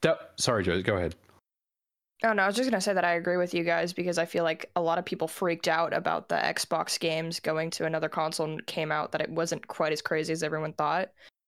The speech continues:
Speaker 2: So I just feel like we gotta give 'em time to explain their, themselves and what it's actually gonna look like. But go ahead, my bad.
Speaker 1: I just, you know, I just want to reiterate, like, if this is real,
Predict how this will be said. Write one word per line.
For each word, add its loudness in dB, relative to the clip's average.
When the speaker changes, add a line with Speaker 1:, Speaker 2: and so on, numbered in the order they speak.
Speaker 2:
So 0
I 2
just -2
feel 2
like 0
we -2
gotta 0
give -2
'em -4
time -2
to -2
explain -4
their, -2
themselves -2
and -4
what -2
it's -6
actually -4
gonna -6
look -8
like. -8
But -20
go -10
ahead, -10
my -12
bad. -16
Speaker 1:
I 4
just, 0
you 2
know, 4
I 4
just 0
want 2
to 4
reiterate, 2
like, 0
if -2
this 2
is 2
real, 2